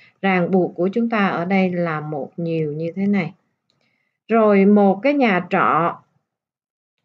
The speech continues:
à, một, à, cái nhà trọ thì có thể có nhiều lần được đánh giá, tức là có nhiều thông tin cái nhà trọ trong đánh giá.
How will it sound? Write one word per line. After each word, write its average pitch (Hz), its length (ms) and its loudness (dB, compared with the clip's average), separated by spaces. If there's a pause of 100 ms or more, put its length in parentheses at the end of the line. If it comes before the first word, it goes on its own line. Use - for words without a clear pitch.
(160)
à, 190 120 2
một, 196 360 4
à, 180 360 2
cái 262 100 2
nhà 190 340 0
trọ 160 420 2
thì 185 120 2
có 226 220 0
thể 185 320 0
có 240 140 0
nhiều 233 600 4 (500)
lần 185 440 2 (180)
được 190 320 2
đánh 226 240 0
giá, 233 460 0
tức 254 120 -2
là 220 100 0
có 208 140 -4
nhiều 214 420 2
thông 202 240 0
tin 202 220 2
cái 214 100 -4
nhà 190 220 -4
trọ 143 280 -8
trong 180 200 -10
đánh 185 160 -4
giá. 208 440 0